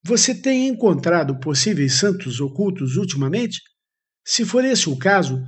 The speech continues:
sua atitude e seus atos passaram no teste? Como você trata as pessoas em geral?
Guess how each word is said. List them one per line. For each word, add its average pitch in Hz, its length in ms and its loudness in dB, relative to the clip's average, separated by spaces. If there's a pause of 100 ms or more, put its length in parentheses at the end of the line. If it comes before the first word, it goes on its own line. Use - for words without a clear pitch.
(100)
sua 220 400 2
atitude 180 680 0
e 135 80 0
seus 202 320 2
atos 185 440 0
passaram 160 540 0
no 139 140 -2
teste? 202 400 -2 (720)
Como 269 300 2
você 147 480 2
trata 185 460 2
as 131 100 -4
pessoas 151 560 4
em 196 140 2
geral? 190 540 0